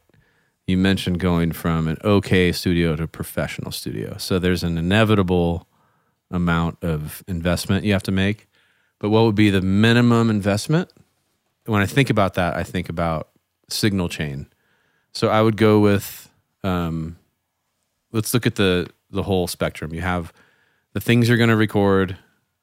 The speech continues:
and then where it's gonna end up. So you have your, your gear from basically microphone all the way to your software. So where do you start? Where do you end up? And what's in between? And how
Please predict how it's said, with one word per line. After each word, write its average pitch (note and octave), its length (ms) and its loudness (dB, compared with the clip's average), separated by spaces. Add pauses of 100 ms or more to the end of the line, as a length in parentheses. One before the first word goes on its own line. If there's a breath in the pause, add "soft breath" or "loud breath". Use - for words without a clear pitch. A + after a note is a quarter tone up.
(120)
and F2 180 -4
then E2+ 140 -6
where F2 180 -2
it's E2 140 -4
gonna E2 180 -8
end D#2 240 -10
up. C#2+ 180 -14 (100)
So - 140 -10
you E2 120 -8
have E2 260 -10
your, D#2+ 160 -8 (320)
your E2 120 -10
gear G2+ 520 0
from F2 280 -6
basically D#2+ 720 -6 (560 soft breath)
microphone G2 840 -2 (100)
all F#2+ 200 2
the F#2+ 100 -2
way F2+ 240 -2
to F2+ 160 -6
your E2+ 160 -4
software. D#2+ 720 -6 (1300)
So F#2 360 -6
where G2+ 160 -2
do G#2 60 2
you G2+ 60 0
start? F#2 440 -2
Where F2 120 -6
do E2 60 -8
you E2+ 80 -10
end D#2+ 140 -12
up? D2+ 160 -12 (480)
And E2+ 100 -10
what's E2+ 220 -8
in F2 80 -6
between? D#2 440 -10 (280)
And E2+ 160 -8
how F2 240 -4